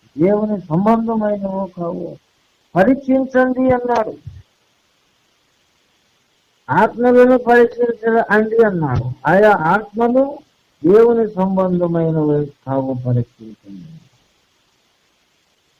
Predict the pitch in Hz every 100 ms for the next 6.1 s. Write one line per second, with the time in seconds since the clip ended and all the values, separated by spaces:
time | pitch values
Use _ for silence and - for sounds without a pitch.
0 | _ _ - 147 160 165 160 156 147 139
1 | 143 143 143 - 156 180 208 - _ _
2 | _ _ _ _ _ _ _ _ _ _
3 | _ _ _ _ _ _ _ _ _ _
4 | _ _ _ 131 160 160 156 170 175 170
5 | 170 160 160 135 123 - _ 151 170 165
6 | 147